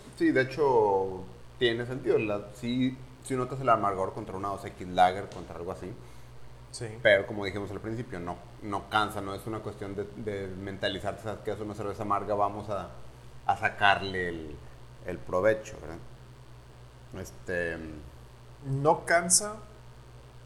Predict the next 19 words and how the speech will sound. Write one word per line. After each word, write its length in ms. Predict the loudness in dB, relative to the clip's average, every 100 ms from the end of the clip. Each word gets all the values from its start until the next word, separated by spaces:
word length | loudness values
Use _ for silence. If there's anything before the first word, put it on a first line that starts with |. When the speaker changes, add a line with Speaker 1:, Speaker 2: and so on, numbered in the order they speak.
| -6 0
Speaker 2:
y 40 |
aunque 260 | 0 2 0
te 80 | 0
puedes 300 | 0 0 2
tomar 320 | 0 0 -2
una, 240 | -4 -6
dos 500 | -2 0 0 0 -2 -2
solo, 480 | -2 0 -2 -4 -8 -12 -16 -16 -14 -16 -12
Speaker 1:
Sí. 80 | -12 -12 -6
Speaker 2:
solas, 640 | 2 4 4 2 2 0 -12 -16 -16 -16 -16 -16 -16 -18 -18 -18 -18 -16 -6
es 160 | 0
una 160 | 0 4
cerveza 480 | 2 4 0 0 -2
que 80 | -4
acompaña 500 | -6 -8 -4 -2 -2
muy 180 | -4 -4
bien 160 | -4 -6
la 80 | -8
comida. 340 | -8 -8 -10